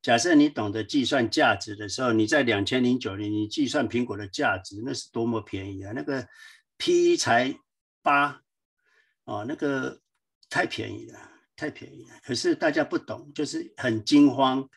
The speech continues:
啊，就已经触底了，已经便宜到不得了了啊，还不敢买。那还认为经济很不好，啊，一直认为经济很不好，所以市场二零零九年上涨，都说那是反弹，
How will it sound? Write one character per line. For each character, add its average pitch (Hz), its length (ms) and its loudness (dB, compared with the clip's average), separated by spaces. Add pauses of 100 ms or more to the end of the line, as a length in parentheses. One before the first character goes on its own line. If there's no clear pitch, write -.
(360)
啊， 143 120 0
就 127 960 0
已 127 100 -8
经 151 220 4
触 - 180 0
底 104 200 -4
了， 107 160 -6
已 123 40 -6
经 339 160 2
便 131 300 0
宜 131 60 -2
到 143 180 2
不 147 140 -6
得 117 200 -8
了 113 260 -6
了 117 60 -18 (840)
啊， 117 180 0
还 117 140 2
不 156 140 2
敢 117 180 4
买。 120 260 -2 (460)
那 156 220 2
还 127 160 2
认 151 260 4
为 117 160 -2
经 131 240 -2
济 135 160 -4
很 101 180 -8
不 113 120 -12
好， 107 200 -10 (260)
啊， 147 120 0
一 160 140 8
直 123 180 2
认 143 180 6
为 113 120 2
经 139 180 2
济 135 160 0
很 104 140 -4
不 131 100 -10
好， - 240 -12
所 - 180 -4
以 139 200 2
市 147 200 0
场 117 220 0
二 147 140 0
零 127 160 2
零 127 120 0
九 117 160 -6
年 104 160 -6
上 110 320 -4
涨， - 200 -14 (1000)
都 135 140 4
说 139 160 4
那 139 100 8
是 135 160 2
反 95 320 -4
弹， - 240 -12